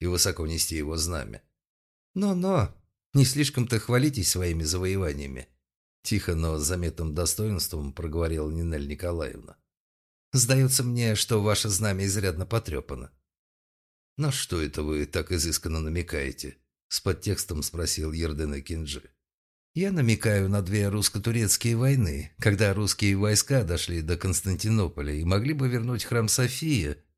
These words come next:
а заодно Босфор и Дарданеллы». Повисла неловкая пауза, разговор сделался деструктивным, и это могло омрачить дальнейшее совместное путешествие.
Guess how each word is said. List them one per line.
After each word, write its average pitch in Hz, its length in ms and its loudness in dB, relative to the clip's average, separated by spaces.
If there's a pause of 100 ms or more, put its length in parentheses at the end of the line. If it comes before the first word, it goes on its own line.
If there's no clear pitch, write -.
а 98 140 4
заодно 98 380 2
Босфор 92 440 2
и 90 40 -2
Дарданеллы». 87 720 -2 (1080)
Повисла 117 560 0
неловкая 104 520 0
пауза, 107 520 2
разговор 87 460 0
сделался 85 460 -2
деструктивным, 90 1040 -4 (380)
и 98 80 0
это 131 200 -2
могло 104 360 0
омрачить 90 480 0
дальнейшее 85 540 0
совместное 80 560 0
путешествие. - 880 -8